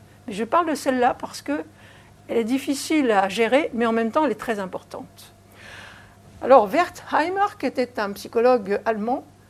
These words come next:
est le premier à avoir, euh, vraiment développé cette notion, mille neuf cent vingt-trois, c'est pas tout récent. Et on parle souvent de Gestalt Theorie, c'est le terme allemand pour théorie de la forme. Et comme, comme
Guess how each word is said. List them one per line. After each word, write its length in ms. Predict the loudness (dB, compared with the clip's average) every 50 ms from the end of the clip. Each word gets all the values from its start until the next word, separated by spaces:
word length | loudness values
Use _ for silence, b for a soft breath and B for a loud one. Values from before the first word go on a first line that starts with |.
| b b b b -10 -8
est 120 | -4 -2
le 100 | -2 -4
premier 400 | -2 0 0 0 2 2 2 2
à 100 | 2 2
avoir, 480 | 0 0 2 4 4 4 4 2 0 -2
euh, 140 | -2 -2
vraiment 320 | -2 -2 0 0 0 0 -2
développé 500 | -2 -2 -2 -4 -4 -2 0 0 0 0
cette 220 | -2 -6 -8 -8
notion, 320 | -10 -12 -10 -10 -8 -6 -4
mille 80 | -4 -4
neuf 120 | -6 -6
cent 140 | -8 -10 -8
vingt-trois, 460 | -6 -6 -8 -8 -2 0 0 0 0
c'est 160 | -2 -8 -8
pas 180 | -6 -6 -6 -6
tout 140 | -6 -6 -6
récent. 380 | -6 -6 -6 -8 -10 -10 -10 -14 -20 -20 B B B B B B B B B B B -4
Et 180 | -2 -2 -2 -4 -10 -20 -14 -12
on 120 | -10 -4 -2
parle 180 | 0 0 0
souvent 260 | -2 -6 -2 0 0 2
de 120 | 2 0 0
Gestalt 380 | -2 -4 -2 -2 -2 -2 -2
Theorie, 320 | -2 -2 -2 -2 -2 -2 -4
c'est 200 | -4 -2 -2 -2
le 120 | -2 -2
terme 300 | -2 -2 -2 -2 -4 -2 0 0
allemand 480 | 0 0 0 0 -2 -2 -2 -4 -6 -6 -6
pour 160 | -6 -6 -2
théorie 240 | -2 0 0 0 0
de 60 | -2
la 80 | -4 -6
forme. 520 | -6 -2 0 0 0 0 -2 -8 -12 -14 -16 -18 -20 -20 -20 -20 -20 -20 -20 -20 -20 -20 -20 -20 -20 -20 -20 -20 -20 -20 -20 B B B B B B B B B B B B B B -2 0
Et 180 | 0 0 0 -4 -8 0
comme, 460 | 4 4 4 6 4 2 0 -2 -2 -4 -6 -14 -20 -20 -20 -20 -20 -20 -20 -20 -20 -20 -20 -10 -2
comme 220 | 2 2 2 2